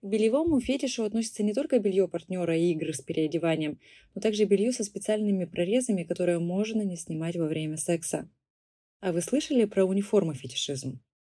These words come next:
Сюда можно отнести все игры с переодеванием. Сегодня ты медсестра, а завтра он пожарный.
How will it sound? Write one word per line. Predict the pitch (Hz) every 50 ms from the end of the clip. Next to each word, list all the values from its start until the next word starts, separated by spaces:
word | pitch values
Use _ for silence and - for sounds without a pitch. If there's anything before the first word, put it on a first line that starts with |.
| _ _ _
Сюда | - - 220 220 277 285
можно | 254 262 262 254 240 226
отнести | 214 214 220 202 - - 220
все | 202 - - - 226 220 214 208 220
игры | 214 196 196 185
с | 175 -
переодеванием. | - 180 180 175 165 170 170 165 175 170 165 160 151 - - - _ _ _ _ _ -
Сегодня | - - 190 185 165 160
ты | - -
медсестра, | 143 139 135 - - - - 220 240 247 226 185
а |
завтра | 165 - 202 202 202 - 156
он | 160 165 160
пожарный. | 160 151 - 165 160 156 156 - - -